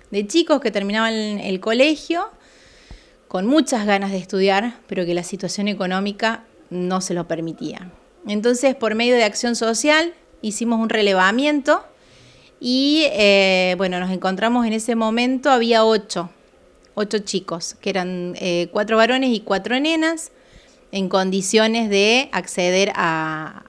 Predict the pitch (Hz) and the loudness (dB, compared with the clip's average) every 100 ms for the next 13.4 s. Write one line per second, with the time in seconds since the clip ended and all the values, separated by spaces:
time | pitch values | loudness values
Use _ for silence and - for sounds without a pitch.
0 | - 165 160 165 185 180 185 185 185 170 | -12 -6 -4 -2 -4 -2 -4 -4 -4 -2
1 | 165 - 165 165 156 - - _ _ _ | -4 -6 -6 -6 -8 -12 -20 _ _ _
2 | _ _ - - - - 202 208 202 196 | _ _ -20 -20 -20 -6 2 4 6 6
3 | 196 196 220 233 240 240 240 233 262 262 | 4 2 0 0 0 2 2 2 0 2
4 | 277 269 214 202 220 226 233 220 202 190 | 2 2 -2 0 2 2 2 0 0 -2
5 | 185 180 175 170 - 180 175 170 175 - | -2 -4 -6 -8 -8 -6 -4 -6 -8 -8
6 | 180 170 175 190 202 208 202 190 190 190 | -6 -6 -2 0 0 -2 -6 -6 -8 0
7 | 254 285 277 277 269 220 202 220 214 208 | 2 2 -2 -6 -4 -6 -8 -10 -10 -10
8 | 196 185 185 185 202 202 202 190 185 185 | -10 -10 -10 -6 -2 -2 -2 -6 -8 -14
9 | _ _ - 202 214 202 196 202 - 175 | _ _ -10 -8 -4 -2 0 0 -4 -12
10 | 180 190 226 226 202 190 185 208 220 214 | -8 -2 0 0 -2 -2 -2 -2 -2 0
11 | 214 214 202 190 208 208 196 185 190 339 | 0 0 0 0 0 0 0 0 4 2
12 | 349 208 202 196 180 175 170 185 196 226 | 2 -2 -2 -2 -4 -4 -6 -4 -2 0
13 | 294 285 311 | 2 2 2